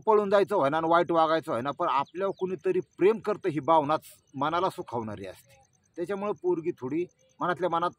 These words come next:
सुखावली. She continues. आणि she आहे सांगायला तिला, "काय कोण आहे का?" "अगं आहे कोणतरी, सचिन, अं,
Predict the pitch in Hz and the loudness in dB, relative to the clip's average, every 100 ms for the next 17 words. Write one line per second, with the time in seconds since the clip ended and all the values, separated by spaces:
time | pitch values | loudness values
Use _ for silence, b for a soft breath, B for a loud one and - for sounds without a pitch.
0 | _ _ _ _ _ _ _ _ - 254 | _ _ _ _ _ _ _ _ -8 0
1 | 185 139 110 117 _ _ _ _ _ _ | 2 2 -2 -10 _ _ _ _ _ _
2 | _ _ _ - 214 214 - 240 226 220 | _ _ _ -16 -12 -4 0 0 -2 -6
3 | 135 - - - _ _ _ _ _ _ | -6 -8 -20 -20 _ _ _ _ _ _
4 | _ 131 165 147 - 214 220 196 240 180 | _ -10 -10 -12 -14 -2 4 4 4 4
5 | 156 131 113 120 110 - _ - 135 - | 2 2 -4 -8 -14 -18 _ -6 -6 -6
6 | 139 98 113 95 _ _ - 120 - 143 | -8 -10 -12 -16 _ _ -10 -8 -10 -12
7 | - 127 127 117 160 _ _ _ _ _ | -14 -14 -12 -12 -14 _ _ _ _ _
8 | _ 120 127 113 123 113 | _ -20 -16 -14 -12 -12